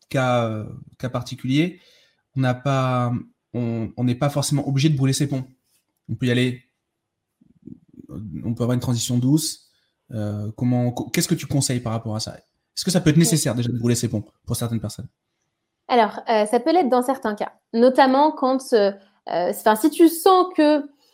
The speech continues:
Speaker 2: cette espèce de confort, de il y a pas d'échéance, il y a pas d'obligation, bah, t'avances pas,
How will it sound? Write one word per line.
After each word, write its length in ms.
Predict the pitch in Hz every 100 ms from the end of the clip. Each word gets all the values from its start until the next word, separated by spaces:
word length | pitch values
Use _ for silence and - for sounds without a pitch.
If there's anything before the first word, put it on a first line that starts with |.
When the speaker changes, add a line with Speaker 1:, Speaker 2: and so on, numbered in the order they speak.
| _ _ _
Speaker 2:
cette 200 | - 254
espèce 340 | 262 285 285
de 100 | 240
confort, 840 | 254 320 311 302 320 285 277 269
de 240 | 233 220 233
il 60 |
y 40 | 220
a 80 | 202
pas 140 | 233
d'échéance, 760 | 247 254 302 285 262 240 233 233
il 40 |
y 20 |
a 40 | 220
pas 120 | 220
d'obligation, 840 | 240 233 254 240 240 - 262 254
bah, 120 | 202
t'avances 460 | 196 208 196 196 -
pas, 320 | - 277 427